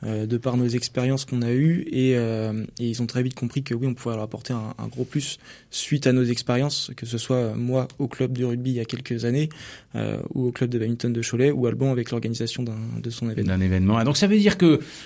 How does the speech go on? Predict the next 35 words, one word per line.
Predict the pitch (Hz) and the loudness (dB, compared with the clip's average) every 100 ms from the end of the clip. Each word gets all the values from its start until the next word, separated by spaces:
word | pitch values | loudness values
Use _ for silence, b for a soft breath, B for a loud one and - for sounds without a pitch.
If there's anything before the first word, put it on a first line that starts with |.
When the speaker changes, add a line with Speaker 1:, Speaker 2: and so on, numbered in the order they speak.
| B - | B 0
Speaker 2:
euh, | 127 135 139 | 2 2 0
si | - - | 2 4
vous | 190 196 | 8 8
aviez | 190 | 8
un | 185 | 4
conseil | 180 185 208 208 | 4 4 6 6
à | 165 | 4
partager | 160 - 170 - 220 | 2 4 4 6 4
à | 233 | 6
nos | 180 135 | 6 6
auditeurs | 143 135 156 196 | 4 4 4 2
qui | - | 4
voudraient | 139 147 156 | 4 4 4
se | 156 | 6
lancer | 156 185 - 240 | 6 6 4 4
dans | 170 | 4
l'entrepreneuriat, | 151 156 147 151 127 143 156 202 B B B | 4 2 2 2 2 2 2 -2 B B B
le | 156 | 4
fait | 233 170 | 6 6
de | 170 | 6
partir | 170 175 - 190 | 4 0 0 2
en | 160 | 4
ayant | 160 151 | 4 6
déjà | 170 160 | 6 6
un | 160 | 4
peu | 139 147 | 2 0
un | 113 | 0
réseau | 90 107 104 107 139 160 | 0 2 2 2 0 0
ou | 127 | 0
en | |
connaissant | 127 151 151 - 175 | 2 4 4 2 0
quelques | 143 139 135 139 | -2 -2 -2 0
éventuellement | 131 131 139 143 | 0 2 0 0
premiers | - - 160 151 | -2 -2 0 0
clients, | 147 135 147 | 0 0 0